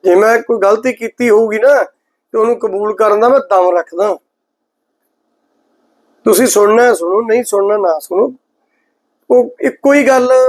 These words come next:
ਦੋ ਚਾਰ ਬੰਦੇ ਉਹਨਾਂ ਕੋਲ ਇੱਕੋ ਹੀ ਕੁਮੈਂਟ ਹੁੰਦਾ, ਤੁਸੀਂ ਯਾਰ ਕਿਉਂ ਐਡੇ ਸੜੇ ਹੋਏ ਹੋ? ਜੇ ਤੁਹਾਡੇ 'ਚ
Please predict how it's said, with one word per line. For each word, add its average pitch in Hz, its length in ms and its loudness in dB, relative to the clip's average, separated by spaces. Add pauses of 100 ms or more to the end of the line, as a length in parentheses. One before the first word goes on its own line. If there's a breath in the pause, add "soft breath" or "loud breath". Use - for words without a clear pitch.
(120)
ਦੋ 208 180 0
ਚਾਰ 240 260 0
ਬੰਦੇ 240 240 -2
ਉਹਨਾਂ 277 180 0
ਕੋਲ 277 120 -2
ਇੱਕੋ 277 220 -2
ਹੀ 294 80 2
ਕੁਮੈਂਟ 277 340 0
ਹੁੰਦਾ, 240 300 0
ਤੁਸੀਂ 240 280 -10
ਯਾਰ 262 120 -2
ਕਿਉਂ 262 400 0
ਐਡੇ 262 200 0
ਸੜੇ 208 300 0
ਹੋਏ 214 220 4
ਹੋ? 208 80 -2
ਜੇ 220 140 -2
ਤੁਹਾਡੇ 240 280 0
'ਚ 254 120 -2